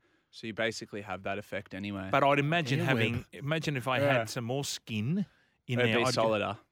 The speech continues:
Speaker 2: Yeah, I'd
Speaker 1: Yeah.
Speaker 2: be quicker.
Speaker 1: Yeah. Just
Speaker 2: I'll
Speaker 1: on
Speaker 2: try
Speaker 1: swimming,
Speaker 2: this.
Speaker 1: that just,
Speaker 2: Yeah.
Speaker 1: when we said the, the trans thing before, it, it triggered something. So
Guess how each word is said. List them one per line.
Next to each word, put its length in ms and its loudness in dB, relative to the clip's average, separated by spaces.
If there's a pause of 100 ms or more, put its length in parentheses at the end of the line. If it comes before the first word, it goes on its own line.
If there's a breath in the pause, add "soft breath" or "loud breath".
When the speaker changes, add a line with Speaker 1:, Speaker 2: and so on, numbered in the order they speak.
Speaker 2:
Yeah, 200 2
I'd 60 4
Speaker 1:
Yeah. 120 2
Speaker 2:
be 40 2
quicker. 300 0 (260)
Speaker 1:
Yeah. 340 2 (480 soft breath)
Just 200 -2
Speaker 2:
I'll 80 2
Speaker 1:
on 60 2
Speaker 2:
try 80 -2
Speaker 1:
swimming, 240 4
Speaker 2:
this. 60 6
Speaker 1:
that 100 2
just, 340 -2
Speaker 2:
Yeah. 60 -14
Speaker 1:
when 180 0
we 120 0
said 240 -4
the, 320 0 (480 soft breath)
the 60 -6
trans 420 0
thing 180 -2
before, 360 -2
it, 180 -4 (120)
it 140 -6 (460)
triggered 340 0
something. 320 -2
So 380 2